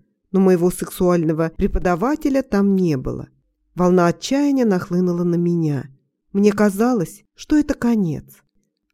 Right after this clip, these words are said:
Анкета на сайте так и висела. Даже пара десятков извращенцев хотели купить меня.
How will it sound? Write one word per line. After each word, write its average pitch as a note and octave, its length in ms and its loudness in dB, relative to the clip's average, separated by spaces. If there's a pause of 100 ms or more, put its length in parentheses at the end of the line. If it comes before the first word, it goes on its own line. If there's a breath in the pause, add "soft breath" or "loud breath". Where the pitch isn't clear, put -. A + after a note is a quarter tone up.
Анкета B3 500 0
на D4+ 160 4
сайте C#4+ 460 -2
так G3 300 -4
и - 20 0
висела. E3+ 640 -4 (260)
Даже D#4+ 280 -2
пара D#4+ 240 0
десятков D4+ 580 -2
извращенцев C4+ 800 -2
хотели F3+ 380 -2
купить G#3 500 -4
меня. D3 340 -4